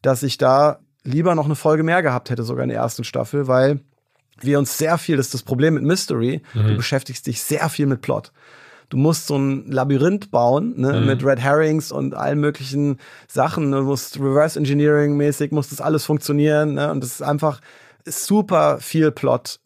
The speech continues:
Speaker 1: den man da einfach bauen muss, ne, damit ein Twist gut funktioniert,
Speaker 2: Ja.
Speaker 1: ne.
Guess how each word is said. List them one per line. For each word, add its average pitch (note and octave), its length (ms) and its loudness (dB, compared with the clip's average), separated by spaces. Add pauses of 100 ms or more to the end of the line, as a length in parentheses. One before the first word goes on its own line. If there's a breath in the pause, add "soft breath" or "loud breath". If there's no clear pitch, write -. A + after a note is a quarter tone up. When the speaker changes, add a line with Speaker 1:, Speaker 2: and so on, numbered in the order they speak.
(140)
Speaker 1:
den B2 240 -4
man A#2 160 -2
da A#2 320 -2
einfach A#2 500 -8
bauen C3 360 4
muss, D3 360 2
ne, C#3 160 2
damit C3 440 0
ein C3 100 -6
Twist - 420 0
gut D#3 200 0
funktioniert, B2 540 -2
Speaker 2:
Ja. G2+ 180 2
Speaker 1:
ne. C#3+ 180 0